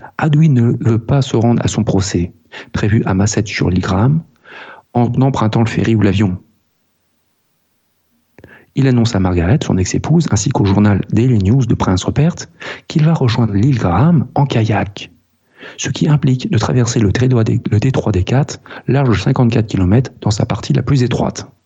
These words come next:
Parcourue de forts courants, la zone est réputée très dangereuse. Le mardi onze février mille neuf cent quatre-vingt-dix-sept, Hadwin quitte au crépuscule Prince Rupert à bord d'un kayak.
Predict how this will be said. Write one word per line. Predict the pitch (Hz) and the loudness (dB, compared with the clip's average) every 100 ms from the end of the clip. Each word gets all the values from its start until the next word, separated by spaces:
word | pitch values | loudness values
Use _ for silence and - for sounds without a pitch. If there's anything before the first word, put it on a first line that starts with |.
| _ _ _ _ _ _ _ _ - - - - | _ _ _ _ _ _ _ _ -20 -20 -20 -6
Parcourue | 135 127 - 120 123 | -4 -2 -2 0 0
de | 101 | 0
forts | 101 120 - | 0 -2 -2
courants, | - 95 98 107 - - - | -2 2 2 2 -4 -12 -2
la | 131 | 0
zone | 131 123 127 | 2 2 0
est | 120 | 0
réputée | 110 117 117 - | 0 -2 -2 -2
très | 101 - | -2 -2
dangereuse. | 95 90 92 92 - - _ _ _ _ _ _ _ 240 _ _ _ _ _ _ _ _ _ _ _ _ _ _ _ _ _ _ _ _ _ _ _ _ _ _ _ - - - _ _ _ _ _ _ - - | 0 0 2 0 -2 -10 _ _ _ _ _ _ _ _ _ _ _ _ _ _ _ _ _ _ _ _ _ _ _ _ _ _ _ _ _ _ _ _ _ _ _ -20 -20 -20 _ _ _ _ _ _ -20 -12
Le | - 101 | -2 2
mardi | 107 110 107 113 | 2 2 2 2
onze | 104 | 0
février | - 107 101 | 0 0 2
mille | 101 95 | 2 2
neuf | 87 | 0
cent | 98 | -2
quatre-vingt-dix-sept, | 95 95 90 87 - 110 113 - - _ _ _ _ | 0 0 0 0 0 -2 -2 -10 -20 _ _ _ _
Hadwin | 135 127 113 110 | -2 0 2 2
quitte | 113 113 | 0 -2
au | |
crépuscule | - - 113 101 - 95 85 | -2 -2 -2 -2 0 -2 -2
Prince | - 123 123 | -4 0 0
Rupert | 117 104 90 - - _ - | 0 -2 -2 -2 -10 _ -6
à | |
bord | 98 92 90 | -2 0 0
d'un | |
kayak. | 95 98 90 87 - - | 0 0 0 -4 -8 -16